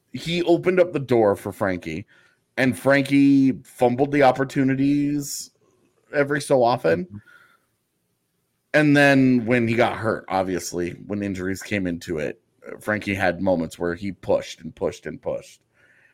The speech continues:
Speaker 1: When they were both help-, healthy,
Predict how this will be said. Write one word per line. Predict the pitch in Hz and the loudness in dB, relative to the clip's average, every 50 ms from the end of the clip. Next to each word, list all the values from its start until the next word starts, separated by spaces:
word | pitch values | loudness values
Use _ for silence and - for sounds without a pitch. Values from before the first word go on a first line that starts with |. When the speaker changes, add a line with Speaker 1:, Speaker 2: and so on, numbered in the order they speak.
| _ _ _ _ _ _ _ _ _ _ _ _ _ _ _ _ _ _ | _ _ _ _ _ _ _ _ _ _ _ _ _ _ _ _ _ _
Speaker 1:
When | 117 127 127 123 | 0 2 2 4
they | 127 120 | 4 4
were | 117 117 104 | 4 2 0
both | - - 127 139 147 143 135 | 0 0 2 2 2 2 0
help-, | 147 147 131 131 127 - - _ - - | 2 2 2 2 0 -4 -10 _ -12 -8
healthy, | 110 110 131 127 131 127 139 143 143 135 135 127 131 | -4 0 2 2 2 2 0 0 0 0 0 -2 -4